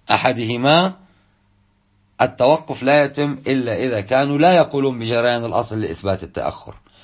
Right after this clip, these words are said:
وإلا لوافق دعواه وقدم قوله ولا توقف. فمن هذا الإطلاق علم أنهم لا يجرون الأصل لإثبات التأخر في المختلفين، مجهول واحد معلوم واحد.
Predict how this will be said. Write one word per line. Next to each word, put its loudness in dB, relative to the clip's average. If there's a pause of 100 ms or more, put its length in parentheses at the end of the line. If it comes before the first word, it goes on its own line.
(140)
وإلا 0
لوافق 2
دعواه 0
وقدم -4
قوله 0
ولا -4 (840)
توقف. -4 (1500)
فمن -2
هذا 6
الإطلاق 2
علم 0 (1000)
أنهم 4
لا 8
يجرون -2
الأصل 0 (180)
لإثبات 0
التأخر 0
في 0 (1200)
المختلفين، 0
مجهول 0
واحد 2
معلوم -2
واحد. -4